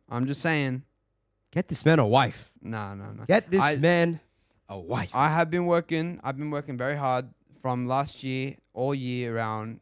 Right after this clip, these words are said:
Speaker 1: And, I mean, in general, I've been working hard. We continue to work hard, and I'm sure you guys as well. You know, we're working hard on it together to be ready for marriage, 'cause I do wanna get married young, and not for the reason, as I said before, "I just wanna get hit, I just wanna hit someone," and all that. No, I'm
Speaker 2: <laughs> Just
Speaker 1: actually
Speaker 2: wants to clap.
Speaker 1: Nah, nah. <laughs>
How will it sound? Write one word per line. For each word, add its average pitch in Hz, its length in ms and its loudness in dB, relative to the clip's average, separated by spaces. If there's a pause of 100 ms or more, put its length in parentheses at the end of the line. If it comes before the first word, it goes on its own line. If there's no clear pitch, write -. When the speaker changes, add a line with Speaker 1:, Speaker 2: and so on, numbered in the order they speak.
(140)
Speaker 1:
And, 104 320 -10
I 131 60 -6
mean, 165 160 -6
in 208 100 0
general, 175 340 2
I've 151 120 -2
been 165 100 -2
working 165 220 -4
hard. 160 200 -2
We 170 120 -6
continue 170 360 -6
to 160 100 -8
work 151 180 -4
hard, 151 260 0
and 131 320 -8
I'm 127 120 -10
sure 143 260 -4
you 143 140 -6
guys 135 240 0
as 127 140 -12
well. 127 440 -4
You 123 120 -12
know, 123 160 -4
we're 123 100 -4
working 127 300 -4
hard 123 240 -4
on 120 160 -8
it 107 100 -12
together 120 480 -4 (480)
to 117 520 -4
be 127 220 -4
ready 135 200 0
for 127 120 -8
marriage, 127 240 -2
'cause 123 140 -12
I 117 80 -4
do 127 200 -6
wanna 135 140 -2
get 123 140 -6
married 120 440 -6
young, 120 440 -4 (340)
and 110 160 -2
not 151 180 0
for 147 100 -6
the 135 120 -2
reason, 135 260 -2
as 127 160 -4
I - 20 -14
said 127 140 -6
before, 123 300 -6
"I - 20 -4
just 120 120 -8
wanna 123 120 -6
get 120 240 -4
hit, 123 220 -4
I 120 80 -2
just 123 120 -6
wanna 127 140 -4
hit 127 140 -6
someone," 120 420 -6
and 110 140 -8
all 123 140 -6
that. 120 260 -4
No, 123 140 -2
I'm 123 120 -4
Speaker 2:
<laughs> 131 40 -2
Just 135 160 -4
Speaker 1:
actually 127 180 -2
Speaker 2:
wants 143 220 -6
to 117 80 -8
clap. 123 380 -14
Speaker 1:
Nah, 147 360 0
nah. 156 360 0
<laughs> 123 40 -4